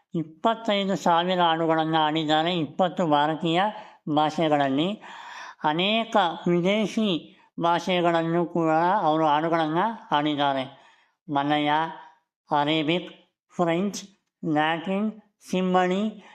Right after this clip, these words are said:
ಇಂಗ್ಲಿಷ್, ಹೀಗೆ ಎಲ್ಲ ವಿದೇಶಿ ಭಾಷೆಗಳನ್ನು ಕೂಡ ಹಾಡುಗಳನ್ನು ಹಾಡಿದ್ದಾರೆ. ಮತ್ತು ಇವರನ್ನ ಕನ್ನಡ ಕೋಗಿಲೆ, ಸಂಗೀತ ಸರಸ್ವತಿ,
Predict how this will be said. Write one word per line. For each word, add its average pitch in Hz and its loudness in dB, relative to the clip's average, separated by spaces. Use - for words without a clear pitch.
ಇಂಗ್ಲಿಷ್, 175 0
ಹೀಗೆ 165 -2
ಎಲ್ಲ 151 2
ವಿದೇಶಿ 190 -2
ಭಾಷೆಗಳನ್ನು 170 0
ಕೂಡ 170 -2
ಹಾಡುಗಳನ್ನು 160 2
ಹಾಡಿದ್ದಾರೆ. 151 0
ಮತ್ತು 185 -2
ಇವರನ್ನ 185 0
ಕನ್ನಡ 180 2
ಕೋಗಿಲೆ, 175 0
ಸಂಗೀತ 180 0
ಸರಸ್ವತಿ, 165 -2